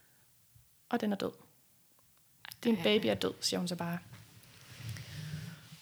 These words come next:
Speaker 1: Og jeg, jeg bliver ved med bare at sige, "Det er ikke rigtigt." Og jeg siger, "Nej, nej, nej." Og, og, og jeg begynder jo at græde. Altså helt voldsomt græde.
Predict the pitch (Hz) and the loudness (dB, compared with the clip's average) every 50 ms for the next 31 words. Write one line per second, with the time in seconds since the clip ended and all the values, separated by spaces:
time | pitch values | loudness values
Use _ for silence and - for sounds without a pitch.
0 | - - - - - - 233 226 214 208 196 202 196 196 220 - - - - - | -20 -20 -18 2 10 12 12 12 12 12 12 12 12 10 6 0 -6 -16 -20 -20
1 | - - - - - - - - - - - - - - - - - - - 240 | -20 -20 -20 -20 -20 -18 -18 -18 -18 -18 -20 -18 -18 -18 -16 -16 -4 6 10 12
2 | 220 208 214 202 196 202 226 226 208 202 190 180 190 196 - - - 196 190 185 | 12 12 12 12 12 12 12 10 10 8 8 8 8 8 6 6 8 6 6 4
3 | 190 - - - 240 226 202 196 190 180 175 175 - 190 - - - - 202 196 | 2 2 6 10 12 12 12 10 8 4 2 4 0 -2 -2 0 4 4 6 6
4 | 185 185 - - - 196 185 196 220 220 214 - - 214 208 202 202 190 208 214 | 6 6 4 6 6 8 8 10 12 12 12 10 8 4 4 6 8 10 10 10
5 | - - - - - - - - 214 214 190 - - 196 196 - - 202 196 196 | 10 8 0 -10 -12 -8 2 8 10 12 12 12 10 8 6 6 8 8 8 6
6 | 196 - - _ _ _ _ - - - - 208 185 196 208 170 - 208 196 196 | 4 -10 -18 _ _ _ _ -12 -2 4 6 6 8 8 6 6 6 8 8 8
7 | 190 185 180 - - - - 180 180 180 - - - - - - 196 180 170 170 | 8 8 6 4 4 6 6 6 6 4 -2 -10 -20 -10 0 4 6 8 8 8
8 | 175 185 196 196 - - _ _ - 190 196 190 - 165 165 - - - - - | 8 6 4 2 -2 -12 _ _ 4 4 4 6 4 4 2 0 -4 -12 -18 -12
9 | - 220 - - 247 226 - - - - - - - - - - - - _ _ | -10 -6 0 4 6 6 6 4 0 -12 -16 -18 -20 -20 -20 -20 -20 -20 _ _
10 | _ - - _ _ - 208 196 190 196 202 185 214 233 233 - - 196 - - | _ -20 -20 _ _ 0 2 6 12 12 12 12 12 12 8 8 8 6 4 2
11 | - - - - - 165 165 165 170 170 170 | -6 -12 -4 0 2 2 4 4 4 4 2